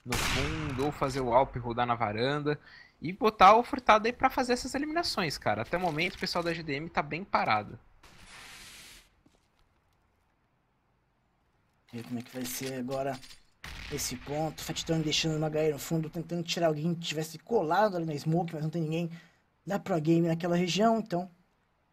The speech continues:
Speaker 2: acaba se dando bem, melhor, acaba não, não tendo nenhum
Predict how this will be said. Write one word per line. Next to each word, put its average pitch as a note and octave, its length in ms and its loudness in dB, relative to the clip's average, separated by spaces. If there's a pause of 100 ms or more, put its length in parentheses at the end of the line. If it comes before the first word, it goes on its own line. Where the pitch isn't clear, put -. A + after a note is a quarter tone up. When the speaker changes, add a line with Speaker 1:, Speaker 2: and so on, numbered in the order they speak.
(400)
Speaker 2:
acaba B2+ 140 -12
se - 140 -10
dando D3+ 240 -2
bem, D3+ 320 0 (1120)
melhor, A#2+ 280 -10 (140)
acaba G3 280 0
não, E3+ 180 -2 (120)
não G#3 100 2
tendo F3 220 0
nenhum E3 340 2